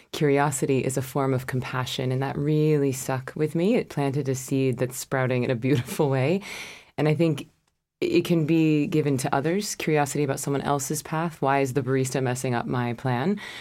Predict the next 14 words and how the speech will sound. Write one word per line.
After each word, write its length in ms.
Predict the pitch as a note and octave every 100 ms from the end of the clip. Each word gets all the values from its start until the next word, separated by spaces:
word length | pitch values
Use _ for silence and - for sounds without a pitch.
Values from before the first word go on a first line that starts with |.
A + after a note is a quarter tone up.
| -
But 80 | C3+
we 80 | D3
can 140 | D3
also 220 | C#3 C3+
be 120 | C3+ C3+
curious 400 | C#3+ C3+ C3 C3
about, 200 | C3 C#3+
why 180 | C#3
am 140 | D3 E3+
I 80 | D#3
experiencing 720 | D3 - C3+ C#3+ C#3+ C3+ C3
this 240 | B2+ B2+
right 180 | B2+ A#2+
now? 360 | C#3 B2+ B2